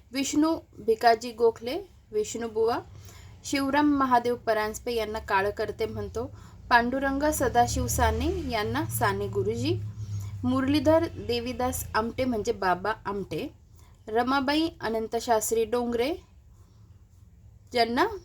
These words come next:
दोन उपाधी आहे, पंडिता आणि सरस्वती.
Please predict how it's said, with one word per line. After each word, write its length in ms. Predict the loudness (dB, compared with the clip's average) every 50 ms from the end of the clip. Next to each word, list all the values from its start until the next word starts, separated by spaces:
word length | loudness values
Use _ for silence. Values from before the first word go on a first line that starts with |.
| -12 -12 -4
दोन 260 | -2 0 2 2 2
उपाधी 360 | 2 2 4 4 4 4 4 2
आहे, 240 | 2 2 -2 -4
पंडिता 500 | -6 -4 -4 -6 -4 -4 -6 -6 -2 0
आणि 260 | 2 2 2 0 -4 -4
सरस्वती. 680 | 0 0 0 0 0 -2 0 -2 -2 -2 -4 -8